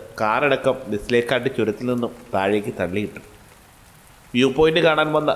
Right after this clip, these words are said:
ദമ്പതികൾ കടുത്ത മഞ്ഞുവീഴ്ച മൂലം ആക്സിഡൻ്റായി എന്ന പോഴൻ ഐഡിയയായിരുന്നു മച്ചയുടെ മനസ്സിൽ.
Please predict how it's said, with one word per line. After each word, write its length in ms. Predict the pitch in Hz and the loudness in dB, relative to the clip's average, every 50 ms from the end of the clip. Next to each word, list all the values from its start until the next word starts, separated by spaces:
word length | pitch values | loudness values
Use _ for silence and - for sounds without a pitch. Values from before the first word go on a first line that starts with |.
| - 120 | 2 0
ദമ്പതികൾ 460 | 127 117 123 131 135 147 139 143 135 127 - - - - - - - - | 0 2 2 2 2 2 4 4 4 4 2 0 -6 -14 -18 -10 -4 -4
കടുത്ത 300 | 120 113 120 - - - - - 95 | -2 -2 -2 -2 -2 -2 -2 0 -2
മഞ്ഞുവീഴ്ച 540 | 110 110 110 117 123 131 139 139 135 - 160 143 143 | -2 -2 0 -2 0 0 0 0 0 -2 -2 0 2
മൂലം 240 | 139 135 135 131 117 107 - - - 101 104 | 2 4 4 2 0 -4 -10 -10 -4 -2 -2
ആക്സിഡൻ്റായി 580 | 107 107 - 131 131 143 143 131 127 127 127 - - - 98 104 | -2 -2 -2 -4 -4 -2 0 0 2 2 0 -2 -4 -6 -6 -6
എന്ന 140 | 110 117 120 117 98 - - - - - - | -2 0 0 0 0 -2 -6 -16 -20 -16 -4
പോഴൻ 340 | - 110 110 110 123 135 135 127 110 107 | 0 2 2 4 4 2 2 2 2 2
ഐഡിയയായിരുന്നു 520 | 110 120 131 131 127 120 117 110 113 110 - - - | 2 2 2 4 2 2 0 -2 -4 -8 -10 -8 -10
മച്ചയുടെ 400 | 95 95 - - 104 104 107 107 101 | -10 -10 -6 -2 0 0 0 0 -2
മനസ്സിൽ. 280 | 87 - - - - | -4 -6 -12 -16 -18